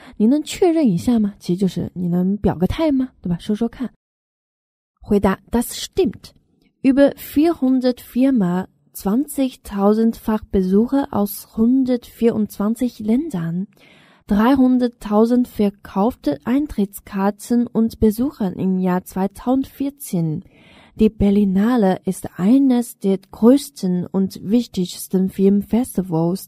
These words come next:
der Welt. Unter künstlerischen und filmwirtschaftlichen Aspekten hat die Berlinale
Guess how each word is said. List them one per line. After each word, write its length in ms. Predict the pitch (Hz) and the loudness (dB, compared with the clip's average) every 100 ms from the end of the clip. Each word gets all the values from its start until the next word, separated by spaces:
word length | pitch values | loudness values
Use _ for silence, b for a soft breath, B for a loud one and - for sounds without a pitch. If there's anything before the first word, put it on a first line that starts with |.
| - | -4
der 220 | 190 190 | -4 -2
Welt. 460 | 226 226 - - - _ _ _ _ b b b b b b | -4 -4 -10 -16 -20 _ _ _ _ b b b b b b
Unter 340 | - 254 269 294 - | 2 2 2 -4 -4
künstlerischen 1080 | - 370 - 220 190 185 180 180 - 196 190 | -6 -6 -2 2 2 2 0 -2 -2 -2 0
und 280 | 196 196 | -2 -2
filmwirtschaftlichen 1800 | - - - 247 285 294 226 254 302 - - 247 - - 196 - 190 185 - | -6 -20 -6 0 0 0 0 0 0 -4 -4 -4 -4 -4 -4 -2 -2 -2 -4
Aspekten 960 | 190 - - 208 - - 185 175 175 - | -6 -4 -2 -4 -4 -8 -4 -4 -4 -4
hat 340 | 170 - - | -6 -6 -4
die 100 | 180 | -2
Berlinale 760 | - 180 175 170 170 208 254 | 0 0 0 0 2 4 2